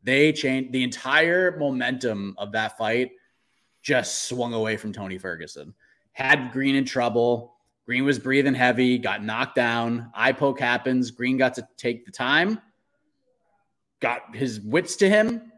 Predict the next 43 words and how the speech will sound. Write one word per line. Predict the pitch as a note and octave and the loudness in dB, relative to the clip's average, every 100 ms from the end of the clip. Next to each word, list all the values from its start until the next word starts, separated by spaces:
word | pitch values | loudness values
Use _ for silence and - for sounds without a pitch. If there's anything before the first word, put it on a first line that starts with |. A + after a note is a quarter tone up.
| _ _ _ - | _ _ _ -8
calmed | C3+ D3+ D#3+ | 0 0 2
down, | C#3+ C#3+ F3+ F#3 | 4 6 4 0
and | A#2+ | 0
then | C#3 D3 | 2 4
he | D3+ | 2
just | A2+ B2 A2 - _ _ _ | 0 -2 -4 -10 _ _ _
beat | D3+ D3 C#3 | 0 0 -2
the | G2 | -4
hell | B2+ A#2+ G#2+ | 0 0 0
out | G2 | -2
of | - | -6
Tony | A2 G2 | -6 -6
Ferguson | A2+ G2+ G2+ G#2+ G2+ | -6 -8 -6 -6 -4
the | G2 | -4
rest | G#2 - | -4 -6
of | |
the | G2+ | -6
way, | G2+ G2 G2 - - _ _ _ _ _ | -2 0 -2 -6 -20 _ _ _ _ _
puts | D3+ D3+ | 0 2
him | C#3+ | 2
to | B2+ | 2
sleep | - C3+ C3+ | 0 0 0
with | B2+ - | 0 -4
an | |
arm | A2+ B2+ | -2 0
triangle | B2 B2+ B2 A#2+ A#2 | 2 0 0 0 -2
in | A2 | 0
round | A2+ A2+ G#2+ | 0 0 -2
three. | A2+ A#2 A#2+ A#2+ A#2 _ _ _ - | 0 2 2 0 -4 _ _ _ -6
And | G#2 G#2+ A2 G#2+ | 2 4 4 2
Tony | - C3+ B2+ | 0 0 2
Ferguson | B2+ B2 A2+ B2 A#2+ A2 | 2 0 0 -2 -4 -6
now | G#2 A2 A#2 | -2 0 0
on | A2+ A2 | 0 -4
a | |
six-fight | G#2 B2 - A#2+ G#2+ | -4 -6 -4 -4 0
losing | C#3 C#3+ D3 | 0 2 0
streak. | D3 D3 C#3+ - - | 2 0 0 -4 -6
Bobby | A2 A#2 B2+ | -2 0 0
Green | A#2+ B2 B2 B2 A#2+ _ - | 0 0 0 -2 -4 _ -6
gets | A#2+ A#2 | -6 -4
a | G#2 | 0
victory. | C3+ D3 D3+ D3+ D3 C#3+ | 2 2 4 4 4 2